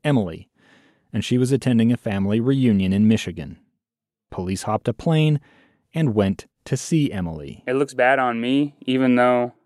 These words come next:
Speaker 2: I didn't give Emily's name, they something, I don't know, you know, her, how her name got brought up, and I said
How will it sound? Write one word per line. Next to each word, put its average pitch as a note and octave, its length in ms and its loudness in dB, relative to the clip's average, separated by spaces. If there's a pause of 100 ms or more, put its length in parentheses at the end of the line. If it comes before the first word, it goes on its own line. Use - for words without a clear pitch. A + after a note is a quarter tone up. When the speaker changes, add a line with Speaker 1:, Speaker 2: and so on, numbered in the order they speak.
(480)
Speaker 2:
I B2+ 180 2
didn't B2+ 480 -8
give C3 220 0
Emily's C3 400 0
name, C3 420 2
they C3 460 0 (300)
something, C#3 480 -2 (260)
I B2 80 2
don't A#2 120 0
know, G#2+ 380 -4
you A#2 100 -10
know, A2+ 240 -8 (440)
her, C#3 240 2
how C3 160 2
her C3 140 -2
name B2 220 -4
got A#2 160 0
brought A#2+ 240 2
up, A#2+ 160 -2
and A#2+ 80 -8
I A#2 40 -6
said B2 220 -6